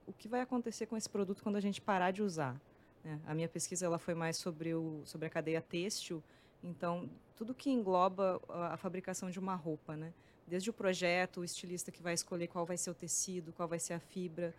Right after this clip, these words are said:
as cores do ano. É, é uma cadeia muito grande que, que tá envolvida nisso, até a roupa chegar pra gente, a gente usar por um período e por, por alguma razão a gente achar que aquela roupa não, não nos serve mais.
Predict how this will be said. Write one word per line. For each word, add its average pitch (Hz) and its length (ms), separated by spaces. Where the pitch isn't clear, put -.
as - 160
cores 190 380
do 175 160
ano. 175 420
É, - 240
é - 20
uma 214 140
cadeia 226 260
muito 254 260
grande 190 440
que, 170 480
que - 120
tá 180 220
envolvida 180 460
nisso, 180 240
até 190 120
a 190 60
roupa 196 320
chegar 175 300
pra 185 180
gente, 190 500
a 175 120
gente 185 260
usar 180 220
por 202 120
um 196 80
período 190 540
e 196 40
por, 208 160
por 214 120
alguma 233 280
razão 226 300
a 220 40
gente 220 160
achar 214 140
que 208 60
aquela 202 180
roupa 202 240
não, 202 100
não 202 300
nos 214 140
serve 196 340
mais. 143 480